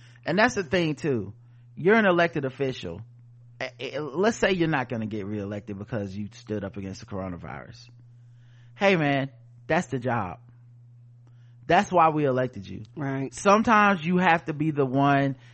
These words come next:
Speaker 1: that does the unpopular thing for everybody else, and you stand up for the people, and you go, "You know what?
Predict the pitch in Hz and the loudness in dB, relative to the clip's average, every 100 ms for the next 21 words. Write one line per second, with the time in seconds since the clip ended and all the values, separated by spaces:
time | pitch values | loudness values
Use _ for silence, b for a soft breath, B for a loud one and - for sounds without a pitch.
0 | b 131 131 151 131 117 156 175 208 180 | b -2 2 2 2 0 0 2 2 2
1 | 180 165 165 160 156 151 117 113 139 165 | 2 -2 -2 -2 -2 -2 -2 0 0 2
2 | 165 165 160 143 139 135 127 127 120 - | 4 4 2 2 2 0 -4 -4 -6 -4
3 | 139 147 147 143 135 - 135 135 131 123 | 0 0 2 2 2 0 -4 -2 -2 -4
4 | 139 117 104 98 117 123 120 120 120 127 | -6 -6 -8 -6 -4 -4 -2 -2 0 2
5 | 131 139 156 185 185 | 2 4 4 4 2